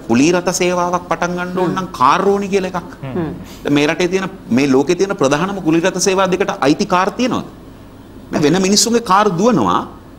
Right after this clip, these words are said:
Speaker 1: ඒගොල්ලෝ වෙනුවෙන්. ඒ කියන්නේ බිස්නස් මොඩල්ස් හැදෙනවා ඔබ නිර්මාණශීලී නම්.
Speaker 2: ඔව්.
Speaker 1: හැබැයි පළවෙනිම දේ තමයි තමන්ට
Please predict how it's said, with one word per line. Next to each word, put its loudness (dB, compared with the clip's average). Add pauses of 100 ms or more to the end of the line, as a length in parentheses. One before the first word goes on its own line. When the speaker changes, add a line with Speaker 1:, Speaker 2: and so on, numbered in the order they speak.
Speaker 1:
ඒගොල්ලෝ 4
වෙනුවෙන්. 2 (1300)
ඒ -12
කියන්නේ 2 (160)
බිස්නස් 0
මොඩල්ස් 2
හැදෙනවා 2
ඔබ -2
නිර්මාණශීලී 0
නම්. 2 (240)
Speaker 2:
ඔව්. -6
Speaker 1:
හැබැයි 0
පළවෙනිම 2
දේ 0
තමයි -2
තමන්ට 0